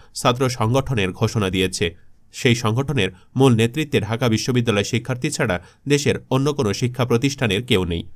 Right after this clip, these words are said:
প্রাইভেট বিশ্ববিদ্যালয়ের শিক্ষার্থীরা এর প্রতিবাদ করতে গেলে ঢাকা বিশ্ববিদ্যালয়ের ছেলেরা এমনকি প্রাইভেট বিশ্ববিদ্যালয়ের মেয়েদের গায়ে হাত পর্যন্ত তুলেছে।" তিনি বলেন,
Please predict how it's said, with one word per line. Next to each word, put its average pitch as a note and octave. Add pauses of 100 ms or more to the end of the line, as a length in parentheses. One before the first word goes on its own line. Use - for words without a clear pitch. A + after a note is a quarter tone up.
(240)
প্রাইভেট A2+
বিশ্ববিদ্যালয়ের G#2
শিক্ষার্থীরা A#2+ (220)
এর C#3
প্রতিবাদ D#3
করতে C3+
গেলে G2+ (260)
ঢাকা B2
বিশ্ববিদ্যালয়ের B2
ছেলেরা B2+ (180)
এমনকি E3+
প্রাইভেট B2+
বিশ্ববিদ্যালয়ের B2+
মেয়েদের B2
গায়ে G2
হাত B2
পর্যন্ত B2
তুলেছে।" F#2 (360)
তিনি A2+
বলেন, A2